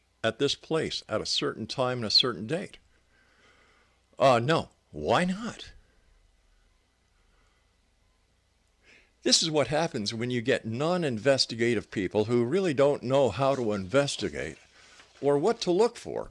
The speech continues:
Go out, say they've done an investigation, and then they come back with nothing. And then when they are challenged about the facts and the findings, they panic. And rather to continue to make themselves look very stupid and foolish,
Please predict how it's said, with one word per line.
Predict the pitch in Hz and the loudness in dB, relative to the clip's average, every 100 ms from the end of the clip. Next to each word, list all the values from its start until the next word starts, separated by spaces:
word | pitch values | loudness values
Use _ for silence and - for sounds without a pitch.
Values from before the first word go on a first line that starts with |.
| 104 | 0
Go | 156 202 | 2 6
out, | 127 143 - | 6 4 0
say | - - 165 | 0 2 2
they've | 185 165 113 | 2 0 0
done | 143 | 0
an | 143 120 | 0 -4
investigation, | 92 95 160 156 143 165 180 - - 95 _ _ _ _ _ _ _ _ _ _ _ _ _ _ _ _ _ _ _ _ _ | -6 -2 -4 -2 -4 -4 -2 -4 -6 -16 _ _ _ _ _ _ _ _ _ _ _ _ _ _ _ _ _ _ _ _ _
and | - 156 | 0 2
then | 170 | 2
they | 196 | 0
come | 180 151 | 0 2
back | 139 143 | 2 0
with | 135 117 | -2 -2
nothing. | 131 147 - - - _ _ - | -2 -4 -6 -12 -16 _ _ -2
And | - 151 | 0 4
then | 190 190 175 | 4 4 2
when | 175 | 2
they | 156 | 2
are | 110 160 254 | 2 2 2
challenged | 240 - 131 69 64 78 - | 2 2 2 0 -6 -8 -6
about | 92 90 85 | 0 0 0
the | - | -2
facts | - 90 95 - | -2 0 0 -4
and | 92 | -8
the | |
findings, | 71 113 69 71 117 180 - - - - - _ _ _ _ | -2 -2 -2 -2 -4 -4 -10 -20 -20 -20 -20 _ _ _ _
they | 95 147 254 | -2 0 0
panic. | - - 196 254 - - - _ _ _ _ - | -4 -4 -2 -2 -4 -12 -20 _ _ _ _ -4
And | - 123 | -2 2
rather | 113 165 214 190 | 2 2 4 2
to | 147 - 135 | 0 -2 0
continue | 127 110 - 180 180 | 0 0 2 2 0
to | - | -2
make | 123 127 123 | -2 -2 -2
themselves | 117 104 135 120 110 110 | -4 0 2 2 0 0
look | 117 107 | -2 0
very | 131 120 80 | 0 0 0
stupid | - - 156 185 139 92 | -2 2 2 2 0 -2
and | 78 | -4
foolish, | - 214 254 123 - - | -6 0 4 4 4 -2